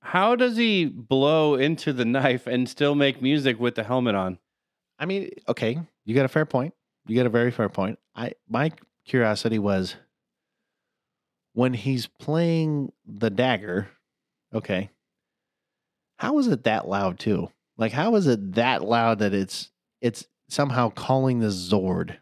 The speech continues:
Speaker 2: Like, you know what I, like, you know, in the, like, a show, it's, like,
Speaker 1: Well, I think it's
Speaker 2: showing
Speaker 1: definitely, like, it's, it's definitely not like a nor-, I mean, I, I have to give it to Rita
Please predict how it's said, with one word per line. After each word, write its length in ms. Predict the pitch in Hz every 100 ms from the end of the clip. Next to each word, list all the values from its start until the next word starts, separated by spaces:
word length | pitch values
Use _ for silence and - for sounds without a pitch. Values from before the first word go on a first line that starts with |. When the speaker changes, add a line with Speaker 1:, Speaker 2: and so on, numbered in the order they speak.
| _
Speaker 2:
Like, 120 | 117 120
you 80 |
know 60 | 160
what 100 | 156
I, 40 |
like, 200 | 147 143
you 80 | 147
know, 140 | 147 151
in 80 | 131
the, 120 | 110
like, 160 | 123 110
a 60 |
show, 200 | 104 139
it's, 160 | 123 -
like, 80 | 113
Speaker 1:
Well, 80 | 180
I 40 |
think 360 | - 170 151 147
it's 120 | 127
Speaker 2:
showing 60 |
Speaker 1:
definitely, 440 | 117 175 190 185 170
like, 260 | 143 127
it's, 260 | 135 127 -
it's 220 | 135 123
definitely 440 | - 151 180 175 156
not 360 | 127 123 127
like 240 | 127 120 117
a 140 | 117
nor-, 340 | 117 120 120 85
I 60 | 131
mean, 360 | 139 127 120 -
I, 200 | 127 123
I 120 | 123
have 220 | 135 165 -
to 80 |
give 240 | 127 135 131
it 140 | 127
to 140 | - 123
Rita 640 | 110 127 123 113 110 101